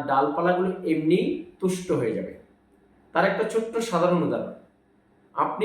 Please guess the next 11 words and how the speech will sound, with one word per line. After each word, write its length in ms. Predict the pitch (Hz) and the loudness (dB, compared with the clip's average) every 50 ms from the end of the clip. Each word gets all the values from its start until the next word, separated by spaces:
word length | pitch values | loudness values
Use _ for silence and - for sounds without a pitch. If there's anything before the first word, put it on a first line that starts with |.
| 214 185 | 2 2
যেমন 200 | 214 196 175 151 147 151 - - - - 160 | 4 4 2 2 0 -2 -6 -10 -10 -4 0
যদি 160 | 160 165 185 185 | 2 2 2 2
কোনো 140 | 185 180 170 147 139 147 | 4 2 2 2 2 2
গাছ 220 | 147 160 196 190 - - - - - - - 156 | 2 2 2 0 -2 -8 -12 -16 -18 -16 -12 -10
আপনি 160 | - 147 147 | -4 -2 0
রোপণ 300 | 147 151 160 - 196 196 190 - | 0 0 0 2 2 2 2 2
করেন 200 | 147 - - - - - - - _ - 123 | 0 -2 -2 -4 -6 -10 -14 -20 _ -14 -10
বীজ, 220 | 131 131 117 - - - - - - | -8 -8 -8 -8 -10 -14 -20 -10 -4
তখন 180 | 139 151 160 160 - | -2 0 0 0 0
কি 80 | 175 180 175 | 2 2 4
হয়? 160 | - - - | 4 2 0